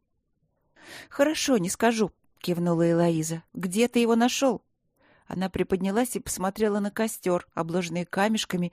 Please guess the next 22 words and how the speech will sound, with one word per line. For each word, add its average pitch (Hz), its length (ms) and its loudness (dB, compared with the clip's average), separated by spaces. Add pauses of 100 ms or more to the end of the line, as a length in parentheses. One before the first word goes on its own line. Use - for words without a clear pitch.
(100)
и - 120 -6
самодельный 240 580 2
вертел, 185 480 0 (100)
на 175 140 -2
котором 202 460 4
было 196 180 2
насажено 208 580 2
что-то, 208 440 2
смутно 208 500 0
напоминавшее 196 680 -2
хорька. 214 480 -2 (1160)
«Я 170 220 6
охотник», — - 560 0 (220)
развёл 160 400 2
руками 170 400 2
Бариноль, — 165 540 4 (180)
«и 147 180 -2
нечего 147 560 2
воротить 139 460 0
нос», — 190 380 0 (240)
добавил 156 480 0
он, 226 200 0